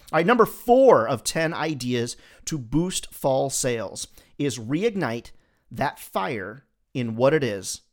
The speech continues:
that you're selling. Reignite that fire in what it is that you're selling. Let's be honest, you're driving to work, you're walking to work, biking to work, or whatever. The skies are gray.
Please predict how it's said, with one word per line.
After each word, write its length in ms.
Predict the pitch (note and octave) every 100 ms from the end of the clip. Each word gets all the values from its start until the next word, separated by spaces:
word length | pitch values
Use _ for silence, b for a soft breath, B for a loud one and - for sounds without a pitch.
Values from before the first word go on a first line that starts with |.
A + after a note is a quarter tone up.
| _
that 200 | A2 -
you're 100 | A2
selling. 520 | - B2 G#2 - - _ _ _ _ C3+
Reignite 480 | A3 C4+ C4 B3+
that 240 | B3+ F#3 -
fire 500 | C4+ B3 G#2+ D2+ - _ _ _ -
in 160 | B2
what 140 | A2 D3+
it 100 | E3+
is 180 | A#2+ -
that 140 | -
you're 80 | B2
selling. 440 | - C#3 G#2+ - _ _ b b b
Let's 140 | A3 A3
be 180 | A3+ G3
honest, 340 | C3+ G#2 -
you're 80 | C3
driving 420 | B2 C#3+ D#3 D#3
to 80 | D3
work, 400 | D3 D3 C3+ -
you're 120 | A#2
walking 500 | A2+ A#2+ D3+ - D3
to 80 | C#3
work, 360 | C3 B2+ A#2+ -
biking 640 | A#2+ A#2+ D3 - D#3+ D3
to 100 | C#3
work, 320 | B2+ B2+ A#2+
or 60 | B2
whatever. 440 | A#2+ A#2 G#2 F2+ b b b b
The 80 | C3
skies 400 | - C#3+ D3 C#3+
are 80 | D#3
gray. 400 | B2+ F#2+ -